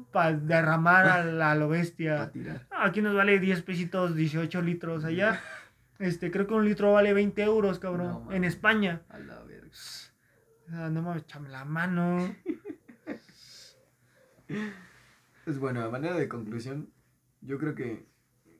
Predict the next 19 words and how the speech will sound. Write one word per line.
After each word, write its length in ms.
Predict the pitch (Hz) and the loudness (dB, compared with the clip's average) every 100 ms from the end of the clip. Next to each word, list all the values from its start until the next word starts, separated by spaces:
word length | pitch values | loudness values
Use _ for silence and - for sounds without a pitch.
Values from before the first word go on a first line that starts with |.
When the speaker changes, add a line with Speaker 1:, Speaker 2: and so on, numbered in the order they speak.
| _ | _
Speaker 1:
Disfruten. 560 | - 175 160 143 147 151 - | -8 -8 -6 -6 -8 -14 -16
Speaker 2:
Sí, 520 | - - - 214 151 | -12 -2 0 2 2
sí, 180 | 120 135 | 0 -10
claro, 380 | 139 143 156 123 | -8 -6 -4 -4
o 80 | 113 | -4
sea, 100 | 151 | -2
Speaker 1:
Disfruten. 260 | 156 151 151 | -2 -2 -2
Speaker 2:
todo 160 | 165 | 0
lo 180 | 175 135 | 2 2
que 100 | - | -2
hagas 260 | 120 127 113 | -6 -6 -8
hay 120 | 113 | -12
que 100 | 135 | -12
disfrutarlo. 560 | 123 - 107 - 113 185 | -14 -16 -20 -16 -14 -14
Speaker 1:
Disfrútenlo. 560 | 147 151 151 147 143 165 _ _ _ _ _ - | -10 -10 -8 -10 -10 -16 _ _ _ _ _ -10
Speaker 2:
Porque, 160 | 139 | -6
pues, 160 | 147 139 | -4 -2
no 120 | 175 | -2
sabes, 540 | 185 175 180 120 - | -2 -4 -4 -6 -12